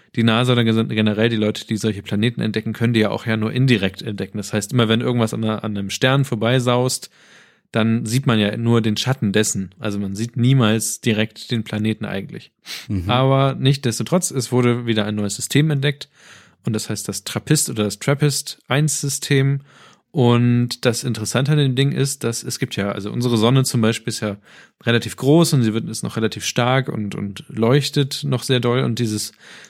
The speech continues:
Speaker 1: trappist oder trappist-eins-System hat eine sehr kleine Sonne. Also es ist
Speaker 2: Das, das ist keine richtige Sonne, oder? Das ist doch eigentlich ein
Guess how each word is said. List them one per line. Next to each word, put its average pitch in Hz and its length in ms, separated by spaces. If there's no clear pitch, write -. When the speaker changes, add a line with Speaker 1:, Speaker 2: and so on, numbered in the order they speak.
Speaker 1:
trappist - 500
oder 107 200
trappist-eins-System 127 1200
hat 117 320
eine 107 440
sehr 117 200
kleine 120 340
Sonne. 104 300
Also 104 340
es - 140
ist - 160
Speaker 2:
Das, 113 140
das 120 260
ist 160 160
keine 110 260
richtige 95 380
Sonne, 95 260
oder? 104 220
Das 110 180
ist 117 160
doch 104 140
eigentlich 120 360
ein - 80